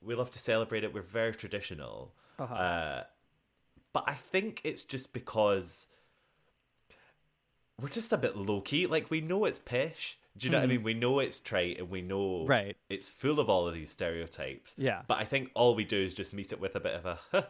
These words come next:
Speaker 1: and a roll of the eyes.
Speaker 2: Uh-huh. Okay.
Speaker 1: That's how I certainly meet it.
Speaker 2: Yeah.
Speaker 1: And that's how a lot of, you know,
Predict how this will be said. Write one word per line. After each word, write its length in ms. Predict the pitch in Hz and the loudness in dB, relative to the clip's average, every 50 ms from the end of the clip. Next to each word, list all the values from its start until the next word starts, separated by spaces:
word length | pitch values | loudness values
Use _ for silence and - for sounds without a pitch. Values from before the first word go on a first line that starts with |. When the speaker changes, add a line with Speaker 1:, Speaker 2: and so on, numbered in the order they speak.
| - _ _ - - _ _ - | -10 _ _ -20 -20 _ _ -8
Speaker 1:
and 120 | 90 90 | -4 -4
a 60 | 90 | -2
roll 220 | 82 92 92 92 92 | 2 2 2 4 4
of 80 | 90 87 | 4 4
the 120 | 95 95 | 4 4
eyes. 360 | 95 95 104 107 120 131 139 139 | 6 4 4 4 2 0 -2 0
Speaker 2:
Uh-huh. 340 | 151 139 127 123 113 107 110 - _ - 180 | 2 2 4 4 2 0 -2 -6 _ -2 -2
Okay. 300 | 240 - 240 127 139 196 - _ | 0 0 0 -2 -2 -4 -2 _
Speaker 1:
That's 240 | - 208 220 - - | 6 8 8 8 6
how 140 | 233 214 185 | 8 8 10
I 180 | 156 165 175 175 | 10 10 10 8
certainly 380 | 170 - 131 107 87 90 90 | 6 6 4 4 4 2 -4
meet 240 | 90 85 82 - - | -6 -6 -8 -4 -2
it. 260 | 90 82 78 - - - - | 0 0 0 -2 -6 -4 -2
Speaker 2:
Yeah. 220 | 147 139 113 104 107 _ | 0 0 0 0 -2 _
Speaker 1:
And 160 | - 113 120 | -2 -2 2
that's 260 | 123 139 143 - - - | 4 4 4 4 2 2
how 300 | 127 117 107 104 101 98 - - - _ _ | 4 4 4 4 4 0 -2 -4 -10 _ _
a 80 | 104 107 | 2 4
lot 140 | 104 104 85 | 4 4 2
of, 80 | 90 90 - _ _ _ _ _ - - - | 0 -4 -12 _ _ _ _ _ -20 -12 -8
you 100 | 110 107 | -4 -4
know, 200 | 92 85 82 | -2 -4 -4